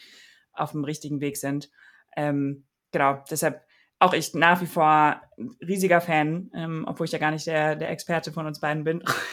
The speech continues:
<laughs> oder bei uns im Team von Visual Makers auch inzwischen nicht mehr. Äh, da gibt's einige, die mich inzwischen wieder ho-, äh, überholt haben im Thema Bubble. Ähm, aber,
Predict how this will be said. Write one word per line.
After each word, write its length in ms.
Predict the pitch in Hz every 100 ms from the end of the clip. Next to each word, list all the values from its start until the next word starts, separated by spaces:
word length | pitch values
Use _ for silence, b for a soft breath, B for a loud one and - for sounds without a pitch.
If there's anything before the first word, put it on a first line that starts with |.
| B -
<laughs> 180 | 269 233
oder 240 | 202 185
bei 140 | 180
uns 140 | 190 196
im 120 | 185
Team 240 | 233 240
von 160 | 233 180
Visual 180 | 185 185
Makers 320 | 180 226 151
auch 160 | 131 160
inzwischen 340 | 151 170 156
nicht 160 | 156 160
mehr. 340 | 156 196 277
Äh, 240 | 175 160 156
da 220 | 165 165
gibt's 280 | 170 165 -
einige, 320 | 170 185 160
die 80 | 156
mich 140 | 160
inzwischen 320 | - 170 165
wieder 180 | 160 160
ho-, 140 | 175
äh, 220 | - 160 160
überholt 440 | 160 165 175 165
haben 240 | 165 156
im 100 | 160
Thema 220 | - 165 156
Bubble. 320 | 151 156 180 B B B B B _ 180
Ähm, 420 | 170 170 165 165 _ _ _ _ _ - - -
aber, 480 | 165 156 151 151